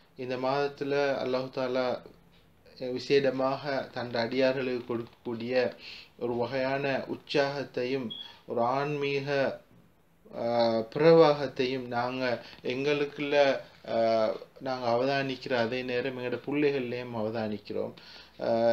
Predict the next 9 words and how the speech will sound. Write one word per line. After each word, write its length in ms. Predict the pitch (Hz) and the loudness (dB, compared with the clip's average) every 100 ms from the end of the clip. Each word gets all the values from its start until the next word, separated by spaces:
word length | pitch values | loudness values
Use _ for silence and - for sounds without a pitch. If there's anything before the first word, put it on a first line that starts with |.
| 117 | 2
நாங்க 280 | 135 135 135 | -2 -4 -4
எங்களோட 240 | 131 131 | -4 -2
குடும்பங்கள்ல 760 | 139 131 131 127 127 120 123 120 - - - | -2 -2 -4 -6 -6 -4 -4 -4 -14 -20 -10
இதுவரைக்கும் 720 | 120 123 123 131 - 131 127 | -4 0 0 0 -2 -4 -4
நாங்க 460 | 127 123 123 120 - _ - | -6 -6 -6 -8 -12 _ -8
பெருசாக 480 | 127 127 135 135 131 | -6 -4 -2 -2 -4
குர்ஆன் 280 | 135 135 139 | 0 0 0
ஓதாம 440 | 127 120 120 120 | 0 0 0 -2
இருந்தா, 420 | 113 113 117 127 | -4 -4 -4 -4